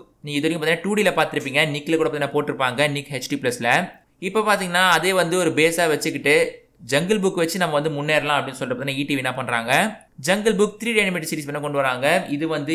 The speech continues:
எந்த அளவுக்கு சூப்பரா இருக்கு போன்னு சொல்லிட்டு பாத்தீங்கன்னா தெரியல. அந்த ஸ்டோரி லைன்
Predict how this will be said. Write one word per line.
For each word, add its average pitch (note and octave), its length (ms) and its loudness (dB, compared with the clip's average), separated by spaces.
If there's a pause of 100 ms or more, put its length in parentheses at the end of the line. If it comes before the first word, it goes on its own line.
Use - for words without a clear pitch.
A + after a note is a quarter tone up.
(160)
எந்த D3 160 0
அளவுக்கு D3+ 240 2
சூப்பரா C#3+ 240 2
இருக்கு C3 180 -2
போன்னு C3+ 140 -6
சொல்லிட்டு B2 160 -10
பாத்தீங்கன்னா B2+ 240 -8
தெரியல. C#3 220 2 (520)
அந்த F#3+ 160 0
ஸ்டோரி G3+ 280 2 (100)
லைன் F#3+ 220 2